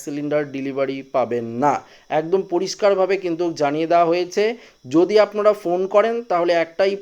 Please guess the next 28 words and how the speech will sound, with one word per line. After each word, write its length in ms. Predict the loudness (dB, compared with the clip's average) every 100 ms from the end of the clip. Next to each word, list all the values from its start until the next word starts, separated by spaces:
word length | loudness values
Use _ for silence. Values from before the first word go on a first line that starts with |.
| -4
আপনাদের, 540 | -2 -2 -4 0 0 -2 -8 _ 2
আহ, 220 | 4 4
ফোনে 320 | 4 0 4
একটাই 340 | 4 2 0 -2
উত্তর 300 | -2 0 2
দেবে 300 | 2 0 0
যে 180 | 0 0
আগে, 320 | 0 0 0 -2 -4 _ -4
আহ, 220 | 2 4 4
আপনারা 260 | 0 2 2
বায়োমেট্রিক 640 | 4 4 4 0 -4 -8 -2
ভেরিফিকেশন 540 | 0 0 -2 -4 -4
করান, 300 | 0 0 0
তারপরেই 520 | -2 -2 -2 -2 0
আপনার 340 | 0 -2 -6 -2
বাড়িতে 320 | -2 -2 -4 -2
গ্যাস 240 | -2 -2 -4
সিলিন্ডার 480 | -10 -6 0 2 0 -4 _ _
পৌঁছে 300 | -4 -2 -2
দেওয়া 220 | 0 0
হবে। 240 | 0 0 0 -2 -10 _ 2
তো 40 |
অবশ্যই 400 | 2 4 2 4
আপনারা 340 | 4 2 0 0
যারা 200 | 2 2
এই 100 | 2
কাজটি 360 | 2 -4 -4 -4
করেননি, 480 | 0 0 0 -4